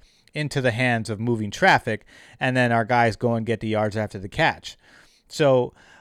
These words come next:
all of that seemed to be working well in the first half, and then the Rams adjusted in the second half to slow down the running game and make us one-dimensional, which they were largely successful at. But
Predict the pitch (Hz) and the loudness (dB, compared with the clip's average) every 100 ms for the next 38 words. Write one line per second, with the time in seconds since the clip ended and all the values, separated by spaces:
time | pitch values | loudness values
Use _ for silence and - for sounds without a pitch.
0 | _ 156 185 165 156 - - 147 123 127 | _ 2 4 4 2 0 -4 -6 -4 -4
1 | 117 127 120 113 110 123 120 104 123 110 | -2 -2 -2 -2 2 2 2 -2 -4 -4
2 | - 104 87 - 107 107 101 117 120 107 | -4 -4 -4 -8 -10 -8 -6 -4 -6 -8
3 | 92 127 120 120 104 95 156 156 131 127 | -2 -2 -2 -6 -8 -4 -4 -4 -2 -4
4 | - - 147 127 123 117 104 107 107 104 | -4 -6 -2 0 0 -2 -2 -4 -4 -4
5 | 101 98 104 104 - 104 98 101 101 101 | -4 -6 -6 -8 -10 -10 -8 -10 -10 -10
6 | 95 107 - 104 101 104 104 98 _ _ | -8 -8 -8 -8 -6 -4 -4 -6 _ _
7 | 113 123 135 - 110 117 - 113 95 - | 0 2 2 0 -6 -8 -6 -6 -6 -10
8 | 87 78 - - 170 143 | -14 -14 -8 6 6 6